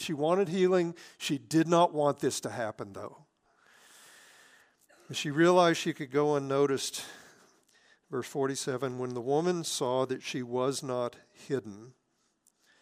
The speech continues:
she came trembling." This is the f-, most fearful thing that could have happened to her. She came trembling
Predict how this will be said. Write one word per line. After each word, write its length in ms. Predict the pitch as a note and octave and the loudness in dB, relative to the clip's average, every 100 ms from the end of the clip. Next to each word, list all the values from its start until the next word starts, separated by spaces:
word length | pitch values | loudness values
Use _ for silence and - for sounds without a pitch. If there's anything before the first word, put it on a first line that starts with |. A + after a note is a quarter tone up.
| _ _ _ - | _ _ _ -16
she 220 | - B2 | -14 -12
came 580 | - B2+ B2 A#2 A#2+ A#2+ _ _ _ _ _ _ | -8 -8 -6 -8 -14 -20 _ _ _ _ _ _
trembling." 580 | - A#2 G2+ G2+ F#3+ G3+ _ _ _ _ _ _ _ _ _ _ _ _ _ _ _ _ _ | -18 -16 -14 -16 -18 -20 _ _ _ _ _ _ _ _ _ _ _ _ _ _ _ _ _
This 120 | G3+ - | -20 -18
is 140 | - | -18
the 60 | - | -20
f-, 100 | - - | -20 -18
most 280 | B2 B2 - | -14 -14 -14
fearful 440 | - C3+ D#3+ F3+ | -6 -4 -4 -6
thing 380 | - A#2+ A2+ A2+ | -8 -10 -10 -12
that 140 | - - | -14 -14
could 160 | - | -14
have 100 | A2+ | -14
happened 380 | B2 G#2+ - - | -14 -14 -16 -18
to 140 | - | -16
her. 240 | - D3 - _ _ _ _ _ - | -14 -16 -20 _ _ _ _ _ -16
She 160 | - | -12
came 220 | - D#3+ D3 | -4 -4 -2
trembling 640 | - D#3+ D#3 B2 G2 | 0 2 2 -2 -4